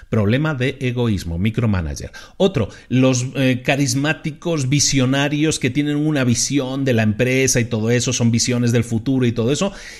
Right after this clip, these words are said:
y que pierden inmediatamente el interés de ejecutar. Esos carismáticos visionarios están guiados únicamente por el ego. Sí pueden tener mucho carisma, sí pueden tener grandes ideas, pero están,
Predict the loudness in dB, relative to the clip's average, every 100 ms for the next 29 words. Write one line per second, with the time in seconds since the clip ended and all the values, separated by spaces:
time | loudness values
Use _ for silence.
0 | -12 -2 -2 0 -2 -2 -20 -10 -2 6
1 | 6 4 -2 -2 -2 0 2 4 4 2
2 | 2 0 2 2 4 4 2 2 0 -4
3 | -12 -8 -4 -2 -2 -4 -4 -4 -2 -4
4 | -6 -8 -10 -16 -20 -20 -20 -4 -2 0
5 | -2 0 2 4 2 0 -2 -4 -2 0
6 | 2 2 2 0 -2 -4 -2 0 0 2
7 | 2 2 0 -2 0 2 0 0 2 2
8 | 0 0 0 2 2 0 -2 -2 -2 -6
9 | -10 -4 0 0 0 0 2 2 2 0
10 | 0 0 0 0 -2 0 -2 0 0 2
11 | 0 0 0 0 -2 -6 -12 -20 -4 0
12 | 2 2 0